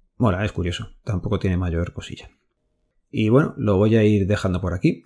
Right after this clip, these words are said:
Ya digo, estos últimos días el tiempo libre que tengo lo he dedicado a domótica y, y mola cuando tienes este tiempo para poder dedicarlo y vas consiguiendo avanzar. Ahí es cuando te lo pasas pipa.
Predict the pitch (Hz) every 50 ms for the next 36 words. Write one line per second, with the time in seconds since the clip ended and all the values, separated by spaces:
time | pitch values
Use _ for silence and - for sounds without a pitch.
0 | _ _ - 107 113 110 98 98 101 98 98 - - - _ _ _ _ _ _
1 | _ _ _ _ _ _ _ _ _ _ _ _ 107 113 113 - - 127 120 117
2 | 120 - - 127 117 - 110 110 107 104 127 143 143 143 143 - 104 95 90 90
3 | 101 - 113 - 101 104 113 107 101 98 104 - - 131 143 147 151 139 120 107
4 | 101 95 98 98 92 90 87 98 90 90 90 92 92 92 92 - 95 113 - 131
5 | 147 135 147 156 156 156 147 120 95 87 87 92 92 - _ _ _ _ _ -
6 | 107 110 117 123 117 127 127 120 113 104 101 - 113 107 107 113 110 - - -
7 | - - 135 - - 135 127 127 135 139 139 131 - 110 98 98 95 - 101 101
8 | 98 98 104 104 113 107 101 104 113 127 127 143 147 156 175 - _ _ _ _
9 | _ _ _ _ _ - 127 117 117 - - 123 - 123 117 113 117 123 120 123
10 | 123 120 117 107 101 98 92 - - 87 92 90 90 - - 90 - - _ _
11 | _ 131 120 110 98 101 101 101 - - 101 98 90 - 104 92 - 98 - -
12 | 87 - - 73 76 - - -